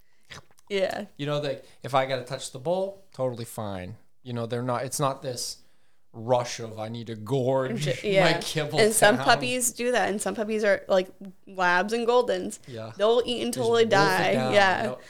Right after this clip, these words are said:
Speaker 1: Um, so that's, like, super important as well.
Speaker 2: Yeah, it's actually interesting. Um, I imagine they would eat themselves literally to death.
Speaker 1: If given an
Speaker 2: Whereas
Speaker 1: opportunity.
Speaker 2: Yeah, whereas with
Speaker 1: We've had
Speaker 2: Banjo
Speaker 1: food
Speaker 2: and
Speaker 1: bloat
Speaker 2: Bailey
Speaker 1: dogs.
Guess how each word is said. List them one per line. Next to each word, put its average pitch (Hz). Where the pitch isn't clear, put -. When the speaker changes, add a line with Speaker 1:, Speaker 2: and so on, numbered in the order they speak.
Speaker 1:
Um, 233
so -
that's, 202
like, 196
super 190
important 180
as 185
well. 180
Speaker 2:
Yeah, 165
it's 170
actually 165
interesting. 123
Um, 123
I 143
imagine 147
they 135
would 127
eat 120
themselves 110
literally 117
to -
death. 113
Speaker 1:
If -
given 180
an 123
Speaker 2:
Whereas 123
Speaker 1:
opportunity. 220
Speaker 2:
Yeah, 147
whereas 127
with 127
Speaker 1:
We've 214
had 233
Speaker 2:
Banjo -
Speaker 1:
food 240
Speaker 2:
and -
Speaker 1:
bloat 190
Speaker 2:
Bailey 131
Speaker 1:
dogs. -